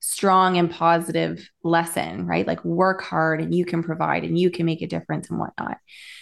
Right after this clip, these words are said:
But what do we do? We internalize that lesson as everything has to be hard. It,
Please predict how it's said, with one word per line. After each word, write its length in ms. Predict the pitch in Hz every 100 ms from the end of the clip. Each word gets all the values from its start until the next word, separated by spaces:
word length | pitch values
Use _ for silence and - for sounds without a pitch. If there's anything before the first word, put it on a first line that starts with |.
| - _
But 100 | 202
what 220 | 196 220
do 140 | 220 226
we 140 | 214
do? 200 | 190 196
We 140 | 170 180
internalize 960 | 180 - - 185 202 202 180 170 170 170
that 260 | 160 151
lesson 560 | 160 160 - 151 156 160
as 680 | - 160 160 156 160 - - - _ _ _ _ _ _ _ _ _ _
everything 600 | 175 175 180 175 165 156
has 320 | 165 - 175 -
to 100 | -
be 160 | -
hard. 640 | 175 - - - 208 202 202
It, 180 | -